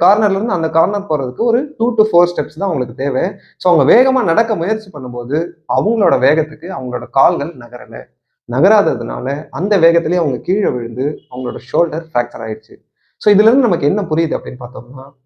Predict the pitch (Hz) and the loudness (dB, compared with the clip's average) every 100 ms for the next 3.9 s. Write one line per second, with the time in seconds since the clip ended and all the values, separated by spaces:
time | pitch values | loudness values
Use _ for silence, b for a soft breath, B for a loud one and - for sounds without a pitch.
0 | _ 139 139 131 233 254 254 220 175 202 | _ 0 2 4 4 4 2 -2 -2 -2
1 | 175 143 214 214 185 131 120 120 127 165 | -4 -6 -8 -10 -10 -10 -10 -8 -4 -4
2 | 185 _ 123 127 123 147 160 202 180 185 | -6 _ -6 -4 0 4 4 4 0 -2
3 | 135 123 151 160 127 143 147 139 | -4 -4 -6 -8 -8 -6 -6 -6